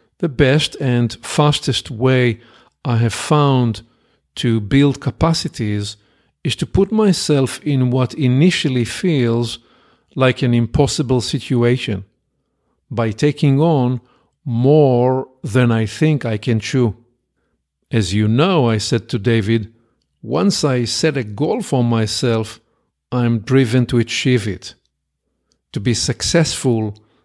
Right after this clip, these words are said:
in this scenario, therefore, I am compelled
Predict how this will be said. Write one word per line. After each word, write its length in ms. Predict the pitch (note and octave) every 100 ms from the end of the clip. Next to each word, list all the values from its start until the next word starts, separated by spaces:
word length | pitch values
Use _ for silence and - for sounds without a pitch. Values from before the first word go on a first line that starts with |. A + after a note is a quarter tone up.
| _ _
in 160 | C3+ A#2+
this 200 | A#2+ -
scenario, 840 | - A2+ E3 - D#3 A#2 A2+ A2+ - _ _ _
therefore, 640 | A#2 C3+ C#3+ - C3+ C3 C3+
I 160 | A#2+
am 100 | A#2
compelled 800 | A2 - A2+ - C#3+ C#3 C3+ B2